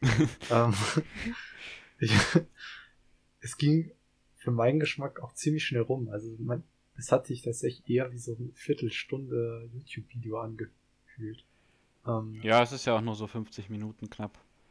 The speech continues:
Speaker 2: Ja, aber ich mein
Speaker 1: Das ändert sich auch später, da gibt's dann eine Stunde zwanzig Folgen.
Speaker 2: Ja, es hat sich wirklich überhaupt nicht wie fünfzig Minuten angefühlt. Also in keinster Weise. Viel, viel kürzer hat sich's angefühlt.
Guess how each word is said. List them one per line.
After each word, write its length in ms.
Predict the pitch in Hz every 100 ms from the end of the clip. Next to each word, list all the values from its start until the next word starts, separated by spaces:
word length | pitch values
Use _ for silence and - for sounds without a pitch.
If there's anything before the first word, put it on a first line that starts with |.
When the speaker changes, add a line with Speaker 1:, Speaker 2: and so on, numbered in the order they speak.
| -
Speaker 2:
Ja, 400 | 131 165 151 -
aber 220 | - 123 120
ich 80 |
mein 160 | 135 131
Speaker 1:
Das 120 | -
ändert 280 | 120 120 120
sich 160 | 120 104
auch 140 | 120
später, 400 | - - 101 101
da 80 | 101
gibt's 220 | 104 -
dann 140 | 107 95
eine 220 | 104 110
Stunde 240 | - 107
zwanzig 420 | - 107 107 -
Folgen. 220 | - 139 180
Speaker 2:
Ja, 180 | 143
es 140 | 120 -
hat 140 | 147
sich 160 | 139 123
wirklich 420 | 156 165 156 - -
überhaupt 680 | 156 127 117 170 - _
nicht 240 | 151 147 151
wie 80 |
fünfzig 480 | 143 160 156 - 135
Minuten 320 | 131 143 156 - 117
angefühlt. 500 | 113 110 - 117 113 _ _ _ _ -
Also 160 | 117
in 120 | 127 123
keinster 440 | 139 156 - 139
Weise. 300 | 135 135 120
Viel, 320 | - - 170
viel 180 | 156 151
kürzer 380 | - 147 - 120
hat 120 | 113
sich's 160 | - 123
angefühlt. 400 | 123 123 -